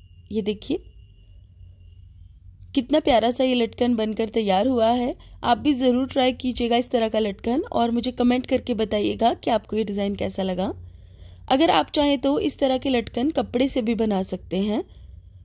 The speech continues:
कपड़े से इस तरह की हाफ सर्कुलर शेप्स बहुत ईजीली बन जाती हैं और अगर आपको, अ, कपड़े से इस तरह के लटकन बनाने का वीडियो देखना है तो कमेंट करके ज़रूर बताइएगा।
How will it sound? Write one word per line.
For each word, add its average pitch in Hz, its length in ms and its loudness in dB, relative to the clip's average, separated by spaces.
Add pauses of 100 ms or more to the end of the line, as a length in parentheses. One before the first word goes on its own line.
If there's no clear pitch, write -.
कपड़े 262 300 2
से 294 140 2
इस 277 120 -2
तरह 254 140 4
की 262 140 -2
हाफ 247 220 2
सर्कुलर 240 440 -2
शेप्स 240 380 -4
बहुत 294 220 0
ईजीली 226 320 0
बन 208 200 -2
जाती 185 300 -4
हैं 226 140 -2
और 262 180 0
अगर 240 160 2
आपको, 233 420 4
अ, - 580 2
कपड़े 240 380 0
से 302 140 0
इस 262 120 -2
तरह 262 160 2
के 254 120 -4
लटकन 247 380 0
बनाने 226 280 0
का 214 120 0
वीडियो 202 320 -2
देखना 196 300 -4
है 233 120 -2
तो 302 120 -6
कमेंट 208 360 -2
करके 214 280 -2
ज़रूर 208 380 -2
बताइएगा। 190 560 -2